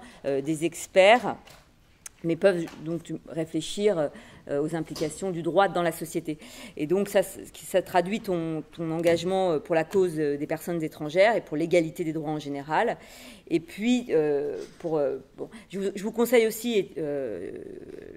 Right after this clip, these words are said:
un, un petit livre à la découverte dans les collections Repères sur les droits de l'homme qui vient d'être, euh, republié, hein, dans, dans une dernière, euh, édition,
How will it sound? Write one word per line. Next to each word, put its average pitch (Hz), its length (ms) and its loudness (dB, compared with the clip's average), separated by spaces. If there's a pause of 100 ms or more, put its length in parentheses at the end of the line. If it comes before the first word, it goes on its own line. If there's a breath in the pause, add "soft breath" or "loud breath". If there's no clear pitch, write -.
(520)
un, 165 420 -4
un 170 120 -4
petit 226 260 -6
livre 233 280 4
à 165 60 8
la 170 100 8
découverte 196 500 2
dans 165 120 -4
les 165 120 -2
collections 175 400 -2
Repères 185 440 4 (220 loud breath)
sur 170 160 -2
les 180 100 4
droits 180 220 4
de 175 100 0
l'homme 233 280 6
qui 175 120 -12
vient 190 160 -2
d'être, 185 260 -2
euh, 147 220 0
republié, 151 1300 0
hein, 170 120 -6
dans, 139 340 -10
dans 143 60 -6
une 143 160 -6
dernière, 147 380 -4
euh, 131 60 -4 (300 loud breath)
édition, 160 460 -2